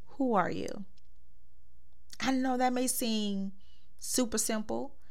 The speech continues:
but let me tell you something. That question, simple question, "Who are you?" trips people up every single time. Hell,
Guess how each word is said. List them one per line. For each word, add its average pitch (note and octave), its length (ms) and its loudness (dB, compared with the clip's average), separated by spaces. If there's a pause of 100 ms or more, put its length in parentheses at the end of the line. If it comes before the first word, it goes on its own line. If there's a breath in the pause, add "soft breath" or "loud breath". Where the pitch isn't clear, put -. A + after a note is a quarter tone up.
(320 soft breath)
but A3 80 2
let A3+ 140 6
me A3+ 80 4
tell G#3+ 160 2
you G3+ 100 2
something. F3+ 360 0
That F#3+ 260 4
question, B3 680 0 (380)
simple A#3+ 340 4
question, G#3 440 2
"Who A3 240 0
are G3 160 2
you?" - 420 -4 (540 soft breath)
trips A#3 420 4
people A#3 380 -2
up F3+ 260 2 (180)
every F#3 520 0
single F3 580 -2
time. C#3+ 540 -4
Hell, G#3+ 360 12